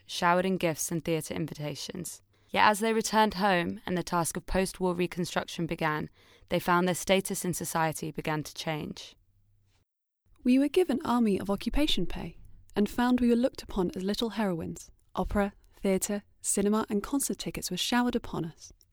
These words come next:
Speaker 2: Invitations to dances and parades came, where choice seats were offered us. When I was demobilised shortly before Christmas, I felt like all the other young people, dazed and unsettled.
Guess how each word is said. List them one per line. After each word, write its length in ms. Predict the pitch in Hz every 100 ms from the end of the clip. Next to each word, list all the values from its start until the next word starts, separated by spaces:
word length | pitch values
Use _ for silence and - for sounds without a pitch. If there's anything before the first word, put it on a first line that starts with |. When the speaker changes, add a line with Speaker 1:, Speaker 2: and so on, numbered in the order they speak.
| _ _ -
Speaker 2:
Invitations 680 | 214 196 196 208 202 190 175
to 100 | 175
dances 460 | 170 202 196 170 165
and 100 | 160
parades 400 | 185 196 185 -
came, 340 | 175 170 165 - - _ _
where 120 | 202 190
choice 380 | - 247 254
seats 380 | - - 202 -
were 100 | -
offered 280 | - 165 170
us. 280 | 156 - - - _ _ -
When 180 | 277 311
I 120 | 277
was 200 | 233 214
demobilised 680 | 202 214 233 180 180 175
shortly 360 | - 240 214 180
before 300 | 170 - 175
Christmas, 520 | - 226 - 165 - - _ -
I 80 | 190
felt 240 | - 196
like 160 | 180 - -
all 200 | 226 226
the 140 | 226 -
other 160 | 190 175
young 360 | 170 190 180
people, 400 | 185 196 - 160 - _ _ -
dazed 360 | 214 214 180 -
and 120 | 160
unsettled. 560 | 165 165 196 - 160